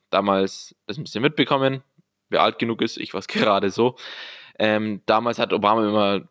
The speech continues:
zwei typische Schlagworte von ihm. Zum einen mal Change, das war ganz im Mittelpunkt gestanden, also Veränderung,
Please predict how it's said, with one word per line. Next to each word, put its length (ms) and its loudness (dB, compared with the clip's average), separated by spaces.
zwei 440 2
typische 440 -2
Schlagworte 540 2
von 100 -6
ihm. 200 -4
Zum 160 -2
einen 140 4
mal 200 2
Change, 640 -2
das 140 -8
war 120 2
ganz 220 -4
im 80 -2
Mittelpunkt 320 -2
gestanden, 320 -4
also 140 -12
Veränderung, 640 0